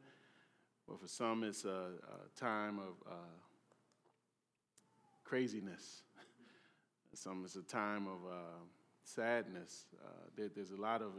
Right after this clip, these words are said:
emotions that, that swirl around, uh, this season. Um, but I, I find that most of those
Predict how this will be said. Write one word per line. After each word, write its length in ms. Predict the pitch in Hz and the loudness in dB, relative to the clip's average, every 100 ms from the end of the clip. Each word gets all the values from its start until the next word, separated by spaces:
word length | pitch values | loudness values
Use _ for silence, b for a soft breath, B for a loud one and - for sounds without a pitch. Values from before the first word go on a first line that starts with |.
| 95 | -4
emotions 600 | 101 113 107 101 95 85 - B B B B - | 0 0 -2 -6 -8 -10 -20 B B B B -10
that, 180 | 92 85 | -8 -6
that 160 | 92 87 | -8 -8
swirl 480 | - 113 107 104 | -6 0 2 2
around, 540 | 104 101 101 101 98 92 - 98 | 0 0 2 2 0 -4 -8 -8
uh, 200 | 92 90 | -8 -6
this 120 | 98 | -6
season. 680 | - - 127 113 107 92 87 - B B B - | -4 -4 -2 -2 -2 -4 -8 -10 B B B -10
Um, 380 | 92 92 95 - - - _ - 131 113 | -8 -8 -10 -14 -16 -20 _ -20 -10 0
but 240 | 117 - - - | 0 0 -6 -2
I, 40 | |
I 240 | 104 87 101 | 0 0 -2
find 400 | - 120 110 104 | 2 4 4 4
that 120 | 98 | 0
most 440 | 104 113 127 131 131 | 0 4 4 4 0
of 180 | 110 | 2
those 520 | 113 120 117 113 110 | 8 8 8 4 0